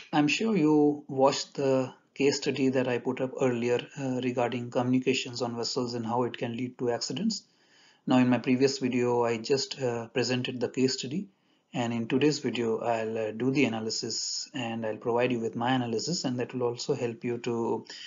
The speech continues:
analyze a similar case studies if you read case studies for your examinations, or, uh, if, uh, you can learn something from this case study and make sure that this doesn't happen on your ship in future.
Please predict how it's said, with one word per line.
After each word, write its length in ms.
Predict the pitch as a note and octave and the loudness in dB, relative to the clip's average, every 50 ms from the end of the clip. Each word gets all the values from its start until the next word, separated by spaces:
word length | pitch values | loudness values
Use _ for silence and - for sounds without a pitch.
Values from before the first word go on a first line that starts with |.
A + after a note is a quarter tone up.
| - - - - | -16 -16 -16 -8
analyze 460 | - B2+ B2+ B2 B2 B2+ B2+ B2+ B2+ - | -4 -2 0 2 4 4 4 4 2 0
a 100 | C#3 B2+ | -2 -2
similar 440 | - - C#3 B2+ B2+ B2+ B2+ A#2+ | -2 0 0 2 2 4 2 2
case 240 | A#2+ - A#2+ A2+ A2 | 2 0 0 0 0
studies 460 | - - A#2+ G#2+ A2+ A2+ A2 G#2+ - - | 0 -2 -4 -4 -2 -4 -4 -4 -6 -6
if 180 | C3 A#2 - | -6 -6 -4
you 160 | B2 A2+ A2 A2 | -4 -4 -4 -2
read 260 | A#2 B2 C3 B2+ - | -2 -2 -2 -2 0
case 200 | - C3+ C3 C3 | 2 2 2 2
studies 460 | - C3 A#2+ B2 B2 B2 - - - _ - | 0 -4 -4 -4 -4 -6 -6 -8 -12 _ -6
for 100 | - A2+ | -4 -2
your 80 | A#2 A2+ | 0 0
examinations, 800 | A2 G#2+ A#2 A#2 A#2 B2 A#2+ B2 B2+ B2+ - B2+ B2 B2+ - - - | -2 -2 -2 -4 -2 -2 -2 -2 -2 -2 -2 -2 -2 -2 -4 -2 0
or, 400 | C3+ B2+ B2 B2 B2 B2 B2 B2 - - - - - - _ - | 2 4 4 4 4 2 2 -2 -6 -16 -20 -20 -20 -16 _ -2
uh, 340 | B2 A#2 A#2 A#2 A#2 A2+ A2+ - | 0 2 4 4 4 4 2 2
if, 360 | - C3+ C3 C3 - - - C3+ | 2 0 0 0 -2 -4 0 2
uh, 500 | A#2+ A#2+ A#2 A#2 A#2+ A#2 A#2 A#2+ A#2+ - - | 2 4 4 2 2 2 2 0 0 -2 -4
you 140 | - B2+ B2 | -4 -4 -4
can 260 | B2 - B2 A#2 A2+ | -2 -2 -4 -4 -2
learn 240 | A2+ B2+ C#3 C#3+ C3+ | 2 2 4 4 4
something 440 | B2+ - B2 A2+ A2+ - B2 A2+ A2 | 2 0 -4 -6 -6 -4 -4 -4 -4
from 200 | - - A2+ G#2+ | -4 -6 -6 -6
this 200 | A2+ A2+ A2 - | -4 -4 -4 -4
case 220 | - - A#2+ A2+ - | -4 -2 -2 -2 -2
study 420 | - - A#2+ A#2 A#2+ A#2+ B2+ B2+ | -2 -4 -4 -2 -4 -4 -4 -4
and 220 | B2+ A#2+ A2+ A2+ A2+ | -6 -6 -6 -4 -4
make 180 | A#2 A#2 A2 | -4 -4 -2
sure 280 | - - - A#2+ A#2 A2+ | -2 -2 -2 -2 -2 0
that 200 | A2 A2 G#2 - | 0 -2 -2 -2
this 160 | B2 A#2+ - | -2 -4 -2
doesn't 260 | - A#2 G#2+ A#2 A2 | -2 -2 -2 -2 -2
happen 320 | G#2+ A#2 A2 - - A2+ A2 | -2 -2 -4 -2 -2 -2 -2
on 180 | G#2+ G#2 G#2 | -2 -4 -4
your 180 | G#2 A2 A2+ A#2 | 0 2 2 4
ship 300 | - - B2 G#2+ - - - | 4 2 0 0 -4 -6 -4
in 160 | B2+ A2+ G#2+ | -2 0 0
future. 340 | - A2+ - - - - | 0 -2 -2 -4 -4 -6